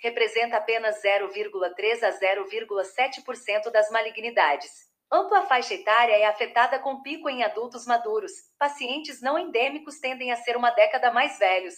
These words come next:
Nenhuma predileção por sexo é notada. Etiopatogênese. O E B V é o principal fator etiológico, mais proeminente em populações endêmicas. A infecção pelo vírus da imunodeficiência humana confere risco aumentado.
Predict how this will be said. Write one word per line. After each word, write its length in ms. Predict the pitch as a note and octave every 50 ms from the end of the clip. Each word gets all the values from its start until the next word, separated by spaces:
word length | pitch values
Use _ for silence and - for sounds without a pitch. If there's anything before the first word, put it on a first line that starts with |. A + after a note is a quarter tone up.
| - - _ _ _ _ _ _
Nenhuma 420 | A3 C4+ C#4 C#4 D#4 F4+ G4 G4
predileção 640 | G4 D#4+ D#4 D#4 C4 A#3+ A#3 A3+ A3 - B3+ B3+ C4
por 140 | C4 C#4 B3+
sexo 480 | - - C4 B3+ C4+ C4+ - - -
é 80 | D#4+ D#4+
notada. 580 | E4 F4 F4 E4+ A3+ F#3 E3 D#3 - C#3+ - - _ _ _ _ _ _ _ _ _ _ _ _ _ _ _ _ _ _ _ _
Etiopatogênese. 1160 | F#3+ G3 G3 G3 C#4 D4 D4 E4+ D#4+ E4 F4 F4 F4 A#3+ A3+ G#3 F#3+ E3+ D#3 - - - - _ _ _ _ _ _ _ _ _ _ _ _ _ _ _ _ _ _ _ _ _ _ _ _ _ _ _ _ _ _ _ _ _ _
O 140 | - G#3 A#3+
E 80 | C4+
B 160 | C#4 C4 A#3+
V 200 | A3 - A3 A#3+
é 80 | A#3+ A#3+
o 80 | B3 A#3+
principal 520 | C4+ C#4+ C4 - - B3 - A#3+ B3 C4+ -
fator 320 | - C4 - - C4 C4+ C#4
etiológico, 880 | C#4+ - D4 D4 C#4+ A#3 G3+ G3 G3+ G3 G3 - - - D3 - _ _ _
mais 320 | - G3 G#3+ D4 E4 E4+ -
proeminente 720 | - D#4 D#4 D#4 D4 C#4 A#3 G#3+ A#3+ C4+ D#4 D4+ C#4 B3+
em 40 |
populações 600 | A#3+ B3+ A#3 A#3+ B3+ C4 C4 C4 C4 C4 B3+ C4 B3+
endêmicas. 640 | D4 C#4+ C#4+ B3+ A3+ G3+ F#3+ F3+ D#3+ - D#3 D3 - - _ _ _ _ _ _
A 120 | - G3 G#3
infecção 600 | A3 G#3+ - C4+ C4+ - - - B3+ C4 C#4+ C#4+
pelo 220 | - B3+ A3+ A3+
vírus 360 | G3+ - A#3 C#4 C#4 B3+ - -
da 140 | G#3+ G3
imunodeficiência 960 | G3 G3+ G#3+ G#3+ G#3 G3 G3 F#3 - - - - - F#3+ G#3 A3+ A3 - G#3+ F3
humana 380 | D#3 E3+ G3+ A#3+ A#3 G3 F3+
confere 480 | - B3+ B3+ B3 - A#3 A#3 B3 D4 C#4
risco 360 | - A3+ C#4 D#4 - - D4+
aumentado. 600 | D4+ D4 D4 D#4 D4+ - A#3 F#3 E3 D#3 - -